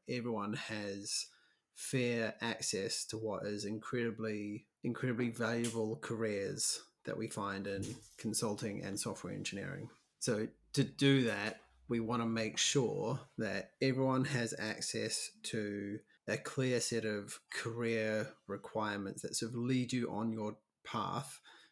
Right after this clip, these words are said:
so that everyone has a good opportunity to get to the more senior levels. So that means we've gotta be clear about it. We have to be consistent. We need to be fair and reasonable and just arm everyone with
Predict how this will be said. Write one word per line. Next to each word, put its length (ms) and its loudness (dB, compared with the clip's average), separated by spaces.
so 280 -4
that 320 -6
everyone 300 2
has 200 -2
a 60 -2
good 260 -2
opportunity 640 -2
to 140 -6
get 320 -4
to 420 -4
the 60 -4
more 240 0
senior 380 -4
levels. 560 -4
So 380 2
that 220 4
means 260 4
we've 120 -4
gotta 200 2
be 400 -2
clear 340 4
about 340 0
it. 220 -2
We 160 -2
have 280 -2
to 100 -2
be 480 -4
consistent. 880 -2
We 60 -6
need 180 -6
to 60 -18
be 140 -6
fair 500 -4
and 200 -6
reasonable 640 -8
and 120 -8
just 240 -6
arm 380 2
everyone 520 0
with 220 -4